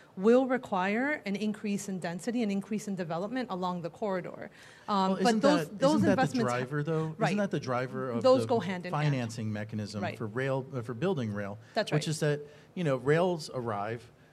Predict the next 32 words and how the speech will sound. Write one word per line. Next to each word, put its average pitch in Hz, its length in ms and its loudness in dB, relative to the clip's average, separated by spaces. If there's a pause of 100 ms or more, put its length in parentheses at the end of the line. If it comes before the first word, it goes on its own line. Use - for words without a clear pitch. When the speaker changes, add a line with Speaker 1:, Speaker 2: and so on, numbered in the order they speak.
(120)
Speaker 2:
then 131 200 -2
property 135 460 0
tax 127 380 -2
receipts 123 400 -6
go 127 180 2
up 151 160 4
because 131 260 -2
you 131 60 -10
can 120 140 -6
have 160 340 0
more 113 160 0
density, 113 680 -4
Speaker 1:
Right. - 200 -10
Speaker 2:
which 135 180 -6
means 135 240 0
more 135 160 0
money 127 280 0
in 120 60 0
the 117 80 -2
coffers, 110 520 -2
and 113 140 -2
that 107 120 0
can 110 140 -4
pay 101 160 -2
for - 100 -10
the 95 100 -8
rail. 139 160 6
Speaker 1:
As 226 120 2
long 254 180 4
as 254 140 0
the 226 80 -4
county 220 680 -2